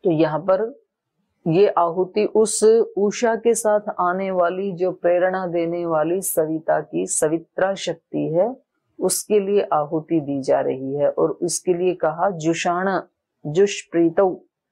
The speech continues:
हमारी उस आहु-, आहुति से वो खुश हो जाएं, हमसे प्रीति करें। प्रीति करने वाली उस प्रेरक शक्ति के लिए ये आहुति दी जा रही है, सूर्यो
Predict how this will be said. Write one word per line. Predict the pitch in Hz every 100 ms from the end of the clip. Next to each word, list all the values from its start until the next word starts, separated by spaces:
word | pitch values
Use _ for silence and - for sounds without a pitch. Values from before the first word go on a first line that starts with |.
| _ _ _ _ _ _ _ _ _ _ _ 170
हमारी | 170 180 214
उस | 220 202 202 -
आहु-, | 170 170 170 185 -
आहुति | 170 175 190 190 202
से | 196 202
वो | 196 202
खुश | - - 233 -
हो | 170 151
जाएं, | 139 131
हमसे | 143 139 151 185
प्रीति | 180 208 214 180
करें। | - - 92 - _ -
प्रीति | 190 196 233
करने | 220 170 160 170
वाली | 156 151 160 170 -
उस | 180 - -
प्रेरक | 170 165 180 185
शक्ति | - 165 - 156 151
के | 156
लिए | 147 156
ये | 190 175 165 -
आहुति | 143 165 165 175
दी | 160 165
जा | 165 160
रही | 160 151 156
है, | 165 202 247 _ _ _ _ -
सूर्यो | - - 170 156 160 170 208 247